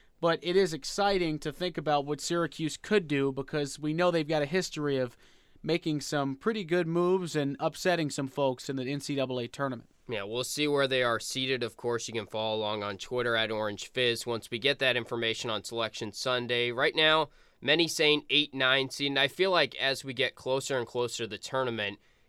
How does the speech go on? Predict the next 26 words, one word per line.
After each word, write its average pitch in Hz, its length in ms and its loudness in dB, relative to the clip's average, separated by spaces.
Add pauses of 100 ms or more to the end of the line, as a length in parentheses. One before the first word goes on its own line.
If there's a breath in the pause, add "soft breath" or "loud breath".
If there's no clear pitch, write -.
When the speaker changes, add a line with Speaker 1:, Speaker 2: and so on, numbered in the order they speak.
Speaker 2:
it's - 180 -4
just 156 260 -2
setting 143 360 4
up 123 180 0
for 120 160 0
a 113 80 -2
Gonzaga 110 560 0
matchup 104 560 -4
in 101 100 -8
Salt 110 280 -4
Lake 101 180 -6
City. 123 260 0
And 110 120 2
I 117 60 2
know 139 120 0
that's 131 240 -2
just - 240 -6
what 117 220 -6
Joe 120 220 -2
Lunardi's 110 480 -4
been 117 180 -4
saying 120 300 -4
for 117 160 -6
a 113 60 -4
while, 117 440 0
and 95 160 -8